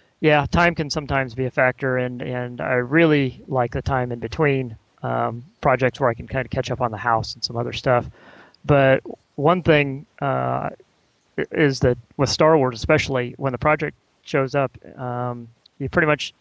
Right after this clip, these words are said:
have that, that opportunity to do the project, and if you pass it up, it's not gonna happen again. They're only doing one, you know,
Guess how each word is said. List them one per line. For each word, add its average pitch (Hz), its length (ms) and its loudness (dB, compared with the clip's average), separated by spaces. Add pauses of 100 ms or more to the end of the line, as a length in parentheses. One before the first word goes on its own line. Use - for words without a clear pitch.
have 147 220 0
that, 147 260 2
that 156 160 4
opportunity 151 380 -2
to 135 100 -2
do 147 100 0
the 139 80 -2
project, 143 420 2
and 127 120 -2
if - 20 -14
you 139 80 -6
pass 147 300 0
it 135 80 -4
up, 139 260 -2 (460)
it's 139 180 -2
not 139 280 2
gonna 123 160 -4
happen 139 220 0
again. 117 220 -8
They're 123 100 -4
only 151 140 0
doing 139 240 -4
one, 135 300 -4
you - 80 -14
know, 117 180 -10